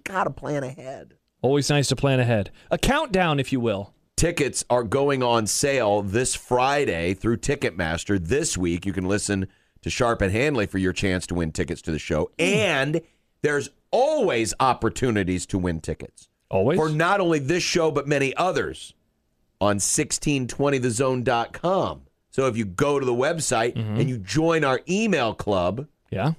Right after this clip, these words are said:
Speaker 1: which someday will get a name, a cool name,
Speaker 2: It's
Speaker 1: like
Speaker 2: gonna be better.
Speaker 1: V I P
Speaker 2: It's gonna
Speaker 1: Club.
Speaker 2: be better, v-, better than subscribe today. I can promise you that the name will someday not be subscribe today.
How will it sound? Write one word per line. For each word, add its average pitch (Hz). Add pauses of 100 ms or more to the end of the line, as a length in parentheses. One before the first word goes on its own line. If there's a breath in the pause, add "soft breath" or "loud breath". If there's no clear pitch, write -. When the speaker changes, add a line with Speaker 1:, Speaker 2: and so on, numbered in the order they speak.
(100)
Speaker 1:
which 117
someday 175
will 117
get 113
a 107
name, 98
a 90
cool 117
name, 90
Speaker 2:
It's 113
Speaker 1:
like 92
Speaker 2:
gonna 277
be 262
better. 240
Speaker 1:
V -
I -
P 110
Speaker 2:
It's -
gonna 95
Speaker 1:
Club. 269
Speaker 2:
be 285
better, 262
v-, 202
better 226
than 202
subscribe 185
today. 113 (100)
I 208
can 262
promise 277
you 233
that 196
the 196
name 190
will 180
someday 185
not 156
be 147
subscribe 131
today. 90